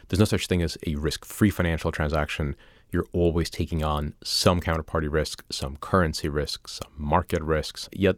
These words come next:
you kinda have to operate every day to have, make decisions. And so this idea of creating frameworks, creating ways of reasoning about risks that are acceptable or not is something that you can teach an organization, you can teach yourself as an individual,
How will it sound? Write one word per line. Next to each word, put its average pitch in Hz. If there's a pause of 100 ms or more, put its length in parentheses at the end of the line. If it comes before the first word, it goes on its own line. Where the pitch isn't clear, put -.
you 87 (120)
kinda 85
have 90
to 87
operate 101
every 85
day 80 (220)
to 78
have, 76
make 78
decisions. 80
And -
so 95
this 95
idea 92
of 85 (560)
creating 98
frameworks, 85
creating 82 (400)
ways 87
of 78
reasoning 82
about 76
risks 78
that -
are 78 (460)
acceptable 76
or 73
not 78 (180)
is -
something 85
that 76
you 87
can 80
teach -
an 90
organization, 78
you 73
can 76
teach -
yourself -
as 80
an 80
individual, 104